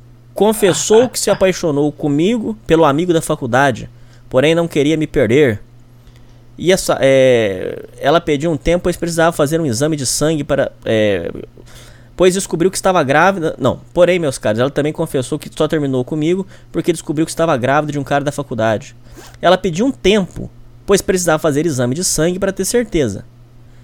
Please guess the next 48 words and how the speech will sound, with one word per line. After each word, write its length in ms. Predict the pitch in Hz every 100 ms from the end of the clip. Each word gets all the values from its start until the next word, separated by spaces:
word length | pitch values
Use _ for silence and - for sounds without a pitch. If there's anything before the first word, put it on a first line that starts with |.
| -
Ela 200 | 175 196
só 160 | 240
não 120 | 262 262
planejou 520 | 214 208 165 156 160
diz-, 260 | 139 131 - - -
planejou 400 | 160 156 135 131
dizer 240 | 123 123
que 60 | -
o 20 |
filho 160 | 120
era 120 | 117 117
meu, 200 | 180 165
pois 260 | 185 170
nós 220 | 175 170
dois 200 | 139 165
somos 220 | 170 196 151
brancos 540 | 151 185 - - - - - -
e 80 | 240
o 40 |
amigo 220 | 165 139
da 100 | 147
faculdade 480 | 156 147 165 127 139
é 20 |
moreno. 400 | 170 196 156 117 - - - -
Ia 120 | 156
sair 200 | 143 127
uma 120 | 120
criança 400 | 147 160 143 175
mulata, 420 | 170 139 123 131
sem 180 | - 156
dúvida, 380 | 160 196 208 214 - -
seria 340 | - 196 185 -
impossível 720 | 233 320 - 214 - 202 214 190
sustentar 520 | 190 190 160 135 151
a 40 |
mentira. 440 | 175 151 139 110 - - - - - - - - - -
Também 260 | 208 175
o 60 | 202
cara 240 | - 156
faz 220 | 147 147 -
faculdade, 500 | 127 175 147 160 170
estava 240 | - 147
apaixonado 500 | 139 131 165 131 147
e 40 |
queria 220 | - 151 151
assumir 300 | - 135 156
o 60 |
filho. 300 | 135 131 95